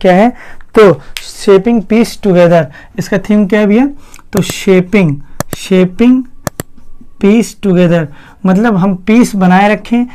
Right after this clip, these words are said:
साथ साथ मिलकर, ठीक। तो piece together, so this is the very most important to-, question। तो अंतर्राष्ट्रीय विश्व दिवस इक्कीस सितंबर को मनाया जाता है और इसका theme क्या है? Shaping peace together इसका theme है। अच्छा, बात की है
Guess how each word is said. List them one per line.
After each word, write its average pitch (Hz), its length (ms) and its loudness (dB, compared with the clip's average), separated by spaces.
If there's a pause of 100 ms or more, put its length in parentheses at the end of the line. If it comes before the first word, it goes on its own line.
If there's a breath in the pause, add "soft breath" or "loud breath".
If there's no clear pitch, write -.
(140 loud breath)
साथ 190 280 2
साथ 185 280 -2
मिलकर, 170 320 0
ठीक। 240 340 -6 (380 soft breath)
तो 196 60 -8
piece 202 520 -4 (100)
together, 165 460 -2 (360 loud breath)
so - 60 -8
this 170 180 0
is 190 120 0
the 202 100 0
very 175 320 0
most 185 400 0
important 196 560 -2 (300)
to-, 196 360 -2
question। 233 340 0 (560 loud breath)
तो 180 260 2 (240 loud breath)
अंतर्राष्ट्रीय 185 640 0
विश्व 190 220 -2
दिवस 202 380 2
इक्कीस 190 280 -6
सितंबर 190 320 -4
को 214 100 -4
मनाया 208 320 2
जाता 214 160 2
है 233 180 2 (300 loud breath)
और 180 160 2
इसका 180 220 0
theme 202 280 0
क्या 208 120 0
है? 240 140 2
Shaping 196 500 -2
peace 214 300 -4
together 180 360 2
इसका 190 220 0
theme 196 300 0
है। 233 120 0 (340 loud breath)
अच्छा, 196 180 0
बात 202 220 4
की - 120 -2
है 202 340 6